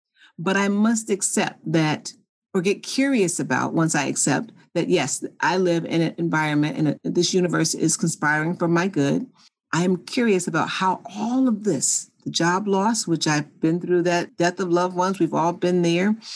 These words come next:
you know, the financial hardship, been there, how all of this learning and growth is going to eventually work out for my good. I don't have to know the answer, but once I change the worry from curiosity, I transmute the energy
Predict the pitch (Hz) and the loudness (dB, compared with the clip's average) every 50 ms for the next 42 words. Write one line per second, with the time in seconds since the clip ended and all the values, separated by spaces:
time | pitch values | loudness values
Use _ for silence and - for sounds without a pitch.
0 | - - - - _ - 190 180 175 170 170 175 - - - _ - 160 165 - | -14 -16 -16 -12 _ -2 0 2 2 2 0 -2 -4 -10 -12 _ -6 -6 -4 -2
1 | 175 170 165 165 170 180 180 - 190 165 175 180 175 180 180 - 202 196 196 - | -2 0 2 2 0 0 0 -2 -2 0 0 0 0 0 0 0 -2 -2 -4 -6
2 | - - 170 170 180 175 170 170 170 185 - 226 - - - - - - 208 208 | -4 -2 0 2 2 2 2 2 2 0 -2 -2 -6 -10 -18 -12 -2 0 0 0
3 | - - - 208 214 233 247 262 269 262 247 220 196 170 - 185 180 175 - - | 0 -2 -2 0 0 2 2 2 2 2 2 0 -2 -2 0 0 0 0 0 0
4 | 170 170 170 180 180 190 196 202 190 185 175 170 165 156 147 - 156 156 165 160 | 2 2 2 2 2 2 2 2 2 2 2 2 2 2 0 -2 -2 0 2 2
5 | 143 120 - - - - - _ _ _ _ _ _ _ _ _ _ _ _ - | 2 0 -4 -8 -18 -20 -20 _ _ _ _ _ _ _ _ _ _ _ _ -4
6 | 190 - - 190 190 190 175 202 175 175 165 185 190 202 196 - 196 190 180 170 | -4 -2 0 2 2 2 2 0 -2 -2 0 0 2 2 0 0 0 0 2 2
7 | 175 175 170 185 165 - - - - 165 160 160 160 156 151 - 165 151 135 135 | 0 0 0 0 -2 -2 -2 -2 0 2 2 2 2 0 0 0 0 2 2 0
8 | - - - - 175 185 196 190 196 202 - 196 196 196 208 208 233 - - 185 | 0 -2 0 0 2 2 2 2 0 0 -2 0 2 2 2 2 2 0 2 0
9 | 165 151 147 - 170 - - - - - - - 175 165 185 196 208 - 226 226 | 0 0 0 -2 -4 -4 -6 -10 -14 -6 -4 -2 0 0 0 0 0 0 0 0
10 | 220 - - 226 202 202 196 202 190 - - 180 175 170 160 165 180 180 190 202 | 0 0 0 0 0 0 0 0 0 0 2 2 2 2 2 0 0 2 2 2
11 | 214 220 220 185 170 165 - - 202 190 180 180 175 185 208 214 - 220 220 240 | 2 2 0 -2 -4 -6 -2 0 2 2 4 2 2 0 -2 -2 -4 -2 0 2
12 | 233 240 226 - - - - - _ - 175 180 175 - - 202 190 185 180 - | 2 2 0 -2 -8 -20 -20 -14 _ -2 -2 0 0 0 0 2 2 0 0 0
13 | - 185 185 175 175 165 - - - 185 190 190 180 170 160 156 147 151 | 2 2 0 2 2 -2 -2 0 0 0 2 2 2 2 2 0 0 -2